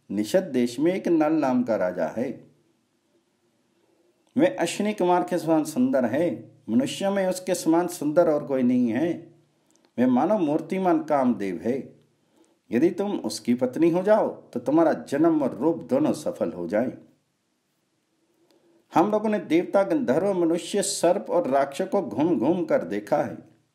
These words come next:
नल के समान सुंदर पुरुष कहीं देखने में नहीं आया। जैसे तुम स्त्रियों में रत्न हो, वैसे ही वह नल पुरुषों में भूषण है। तुम दोनों की जोड़ी बहुत ही सुंदर होगी।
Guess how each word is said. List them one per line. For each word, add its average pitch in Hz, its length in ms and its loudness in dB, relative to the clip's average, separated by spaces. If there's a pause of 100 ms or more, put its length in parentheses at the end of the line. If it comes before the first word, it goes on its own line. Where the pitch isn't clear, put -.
(1400)
नल 165 360 2
के - 60 -2
समान 170 360 2
सुंदर 180 420 2
पुरुष 185 260 -6
कहीं 165 320 0
देखने 147 340 -4
में 104 140 0
नहीं 92 320 -2
आया। 104 240 -2 (1080)
जैसे 175 300 2
तुम 190 320 -4
स्त्रियों 165 420 0
में 131 160 -2
रत्न 113 360 -4
हो, 135 300 0
वैसे 151 320 -2
ही 196 180 0 (500)
वह 165 300 4
नल 127 280 2 (760)
पुरुषों 180 360 0
में 113 220 -2
भूषण 113 580 -4 (120)
है। 101 140 -6 (1300)
तुम 156 200 4
दोनों 202 220 2
की 226 120 -4
जोड़ी 180 240 2
बहुत 175 340 0
ही 160 60 4
सुंदर 113 400 0
होगी। 95 340 -6